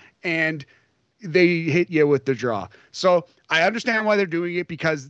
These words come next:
they have a double show March twenty-sixth and twenty-seventh. So the way they set this up, they're both getting the shots, right? Syuri is wrestling Giulia on March twenty-sixth.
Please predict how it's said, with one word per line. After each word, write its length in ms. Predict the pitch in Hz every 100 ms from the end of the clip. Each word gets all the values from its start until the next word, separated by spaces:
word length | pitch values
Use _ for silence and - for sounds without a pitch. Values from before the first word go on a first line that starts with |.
| 151
they 120 | 147
have 200 | 147 156
a 60 | 147
double 360 | 123 175 180 165
show 320 | 170 160 165
March 260 | 156 151
twenty-sixth 560 | - 156 143 - 147 -
and 100 | 131
twenty-seventh. 680 | 131 135 127 - 117 104 107
So 180 | - 131
the 100 | 135
way 140 | 143
they 120 | 139
set 260 | 131 151 -
this 180 | 135 156
up, 220 | 139 - - _
they're 180 | - 175
both 340 | 131 165 180 -
getting 300 | 156 151 139
the 80 |
shots, 440 | 131 180 139 107 -
right? 240 | 123 147 - _
Syuri 840 | - - 175 185 196 208 214 208 220
is 200 | 160 139
wrestling 480 | 170 156 165 156
Giulia 520 | 127 180 196 190 185 190 _ -
on 180 | 165 156
March 280 | 151 156
twenty-sixth. 720 | - 151 139 120 170 170 -